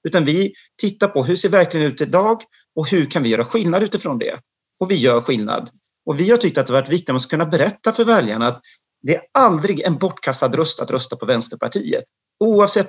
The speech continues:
vad vi har för politiskt läge så kommer vi göra allt vi kan för att påverka samhället. Och vi kommer inte kunna ställa om det helt med en gång, men vi kommer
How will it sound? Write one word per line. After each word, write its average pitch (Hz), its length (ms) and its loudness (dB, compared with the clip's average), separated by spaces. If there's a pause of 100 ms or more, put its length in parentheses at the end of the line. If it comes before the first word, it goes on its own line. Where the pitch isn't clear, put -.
(120)
vad 160 180 2
vi 151 160 0
har 131 180 0
för 139 100 -4
politiskt 123 420 -4
läge 120 420 -2 (220)
så - 160 -6
kommer 175 280 2
vi 135 320 0 (220)
göra 151 300 2 (120)
allt 190 360 2
vi 139 60 -2
kan 131 340 0
för 127 100 -2
att - 80 -14
påverka 120 360 0
samhället. - 460 -4 (480)
Och 131 80 -4
vi 180 80 2
kommer 214 180 2
inte 226 100 -2
kunna 175 180 0
ställa 196 260 2
om 175 140 2
det 175 60 0
helt 170 380 -4
med 147 120 0
en 135 120 0
gång, 160 260 0
men 165 100 -4
vi 175 60 -6
kommer 202 220 -4